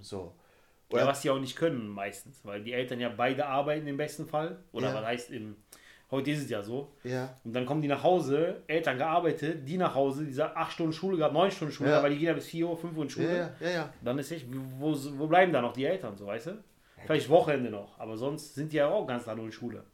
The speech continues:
Speaker 2: Wie Vollzeitjob.
Speaker 1: Ja, das stimmt.
Speaker 2: Und dann sagen die natürlich, guck mal, ihr habt den neun Stunden, kümmert euch mal.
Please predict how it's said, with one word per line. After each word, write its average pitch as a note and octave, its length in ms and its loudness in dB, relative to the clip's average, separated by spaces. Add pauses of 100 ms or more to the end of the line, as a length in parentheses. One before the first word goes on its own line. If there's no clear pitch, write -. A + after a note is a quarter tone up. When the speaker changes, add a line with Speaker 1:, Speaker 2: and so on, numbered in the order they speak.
Speaker 2:
Wie D#3+ 120 -2
Vollzeitjob. C#3+ 640 0 (800)
Speaker 1:
Ja, G#2 160 -4
das G2 100 -6
stimmt. G#2 320 -10 (460)
Speaker 2:
Und A2 60 -12
dann A2 100 -6
sagen C3+ 220 0
die D3 60 -2
natürlich, D#3+ 380 -6
guck D#3+ 140 -8
mal, D#3+ 260 -6
ihr C3+ 160 -4
habt D3+ 160 -4
den D#3 120 2
neun D#3+ 180 4
Stunden, E3 300 -2
kümmert E3 280 -2
euch G2 200 -10
mal. F#2 100 -16